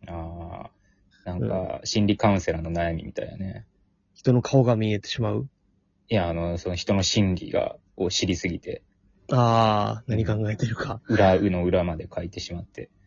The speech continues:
Speaker 2: うん。
Speaker 1: 人を信用できなくなるみたいな、心理カウンセラー自体がね。
Speaker 2: なるほど。
Speaker 1: うん。
Speaker 2: まあ、僕は、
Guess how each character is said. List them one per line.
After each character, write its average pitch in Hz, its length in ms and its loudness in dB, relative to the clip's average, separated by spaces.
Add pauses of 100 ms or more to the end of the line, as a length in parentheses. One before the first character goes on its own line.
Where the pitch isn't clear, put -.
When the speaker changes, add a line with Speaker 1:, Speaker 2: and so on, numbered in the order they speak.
(240)
Speaker 2:
う - 80 -6
ん。 - 100 -10 (120)
Speaker 1:
人 - 180 -4
を 87 60 0
信 87 200 -4
用 82 60 -2
で 85 80 -4
き 87 80 -6
な 82 80 -6
く 85 100 -12
な 82 60 -10
る 78 80 -12
み - 80 -14
た - 120 -16
い - 40 -16
な、 - 120 -20
心 - 200 -8
理 82 100 -4
カ 85 140 -6
ウ 82 40 -6
ン 85 60 -8
セ - 120 -14
ラ - 80 -12
ー - 20 -14
自 - 140 -6
体 - 160 -2
が - 60 -12
ね。 143 140 -6 (560)
Speaker 2:
な 117 100 2
る 104 80 -2
ほ 101 100 -4
ど。 - 80 -8 (400)
Speaker 1:
う - 40 -14
ん。 - 180 -14 (680)
Speaker 2:
ま 127 80 -4
あ、 - 20 0
僕 107 220 -6
は、 - 140 -8